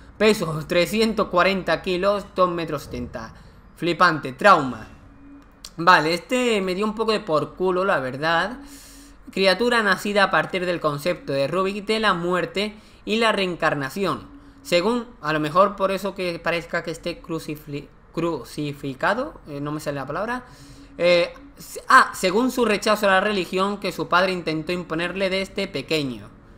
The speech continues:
Vale. De ahí a lo mejor, ¿no? Eso, ¿no? Que, que esté como a un palo, ¿no?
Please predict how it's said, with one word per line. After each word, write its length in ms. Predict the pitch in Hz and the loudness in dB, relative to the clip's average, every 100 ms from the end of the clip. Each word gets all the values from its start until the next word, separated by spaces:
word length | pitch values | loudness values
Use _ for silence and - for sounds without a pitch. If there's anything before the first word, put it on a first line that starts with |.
| - - - - - | -20 -20 -20 -18 -10
Vale. 380 | 139 131 139 196 - - - - - - | -6 -6 -8 -16 -20 -20 -20 -20 -20 -8
De 60 | 143 | -2
ahí 160 | 147 | 0
a 80 | 160 | 0
lo 60 | 165 | 0
mejor, 800 | 156 - 156 151 147 139 135 | -4 -2 -2 0 -2 -2 -6
¿no? 320 | 131 143 208 262 | -10 -10 -12 -12
Eso, 280 | 165 156 127 | -12 -12 -12
¿no? 180 | 147 185 | -14 -14
Que, 160 | 135 123 123 135 - - - - - - - - - - - - - - - - - - - - - - - | -16 -16 -18 -18 -20 -20 -20 -20 -20 -20 -20 -20 -20 -20 -20 -20 -20 -20 -20 -20 -20 -20 -20 -20 -20 -20 -18
que 80 | - | -16
esté 260 | 131 - 151 | -10 -6 -4
como 220 | 151 147 | -2 0
a 100 | 139 | -2
un 680 | 139 135 135 127 123 - - | -2 -6 -8 -8 -10 -14 0
palo, 280 | 147 127 113 | 2 2 -2
¿no? 340 | 147 185 180 | -8 -8 -12